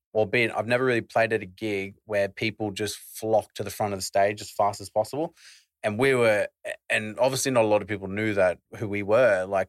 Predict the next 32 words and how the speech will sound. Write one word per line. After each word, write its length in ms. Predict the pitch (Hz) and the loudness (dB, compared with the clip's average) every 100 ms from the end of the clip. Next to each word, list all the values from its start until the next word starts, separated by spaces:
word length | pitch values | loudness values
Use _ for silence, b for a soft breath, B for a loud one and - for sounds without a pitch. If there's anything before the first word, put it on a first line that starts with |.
| - | -4
like 240 | 107 92 | -4 -4
most 300 | 101 104 107 | 0 -2 -2
of 60 | 107 | -6
them 160 | 101 98 | -8 -6
who 100 | 98 | -8
were 80 | |
doing 260 | 95 95 92 | -6 -8 -8
this 140 | 95 - | -8 -8
sort 140 | 98 | -10
of 80 | 90 | -6
thing. 220 | 117 113 | -6 -6
So 300 | 104 101 92 - _ b b b _ _ _ - | -2 2 2 0 _ b b b _ _ _ -2
when 160 | 117 | 0
we 80 | 117 | 0
come 220 | 101 110 104 | -2 0 2
out, 340 | 120 110 92 | 2 2 0
it, 100 | - _ | -12 _
it's, 440 | 104 104 - - - | -20 -14 -8 -8 -6
it's 240 | - - - | -8 -6 0
like, 180 | 104 - | 0 0
"Okay, 260 | 95 107 | -2 -2
how, 220 | 101 107 - | -2 -2 -2
what's 300 | 107 - - | -4 -6 -6
the 120 | 104 | -8
perception 600 | - 110 - - - 113 | -6 -6 -2 -4 -4 -8
of 80 | 98 | -6
this 200 | 98 - | -8 -6
going 200 | 107 101 | -6 -6
to 60 | 95 | -4
be 200 | 101 113 | -4 0
like?" 380 | 107 95 95 | 2 2 0
And 180 | 101 92 | -2 -4